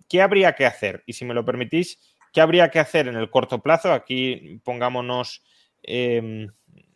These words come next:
quizá pensando en la economía doméstica.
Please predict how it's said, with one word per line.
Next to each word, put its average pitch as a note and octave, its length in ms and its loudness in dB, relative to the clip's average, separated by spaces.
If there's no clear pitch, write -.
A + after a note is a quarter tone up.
quizá A#2 440 -6
pensando B2+ 380 -6
en - 20 -4
la B2+ 80 0
economía A#2 380 -6
doméstica. D3 640 -6